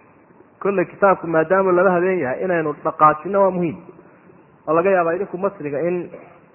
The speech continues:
xaashiya ama saddex bog iyo aynu akrineen, laakiin anigu afartan page baan akriyaa. <laughs> Afartan safxadood. Kaygan intaynu marinaa waa afartan safxadood wey.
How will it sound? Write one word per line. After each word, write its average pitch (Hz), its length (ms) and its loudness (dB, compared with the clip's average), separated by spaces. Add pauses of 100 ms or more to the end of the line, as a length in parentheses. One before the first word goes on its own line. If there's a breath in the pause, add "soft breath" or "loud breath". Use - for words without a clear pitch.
(360)
xaashiya 175 380 -2
ama 165 380 -6
saddex 185 280 -6
bog 175 140 -2
iyo 175 120 2
aynu 139 180 0
akrineen, 147 400 -4
laakiin 156 240 -4
anigu 180 160 2
afartan 160 380 0
page 170 200 0
baan 131 140 0
akriyaa. 101 420 -6 (140)
<laughs> - 220 -18
Afartan 160 340 -2
safxadood. 110 420 -2 (1040 soft breath)
Kaygan 180 260 4
intaynu 160 280 0
marinaa 131 380 0
waa 139 100 4
afartan 135 380 -2
safxadood 127 480 -2
wey. 82 120 -12